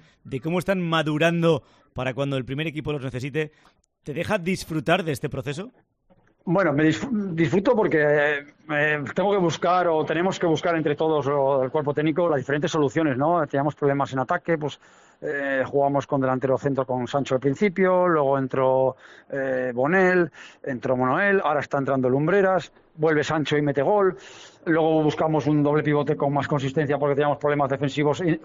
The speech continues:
Speaker 2: entra Unai Santos y funciona. Bueno, pues estamos tocando diferentes teclas y ese proceso de tocar las teclas y que,
Speaker 1: Ujú.
Speaker 2: y que ves,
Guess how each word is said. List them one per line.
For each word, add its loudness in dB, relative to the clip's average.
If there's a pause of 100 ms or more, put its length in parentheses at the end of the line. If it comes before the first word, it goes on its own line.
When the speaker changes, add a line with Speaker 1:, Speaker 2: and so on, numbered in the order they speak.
Speaker 2:
entra 2
Unai 0
Santos 0 (320)
y 2
funciona. 0
Bueno, 2
pues 2
estamos -2
tocando 0
diferentes 2
teclas 0 (480)
y 0
ese 2
proceso 2
de 2
tocar 0
las 0
teclas 0
y 0
que, 2
Speaker 1:
Ujú. -8
Speaker 2:
y 2
que 0
ves, 0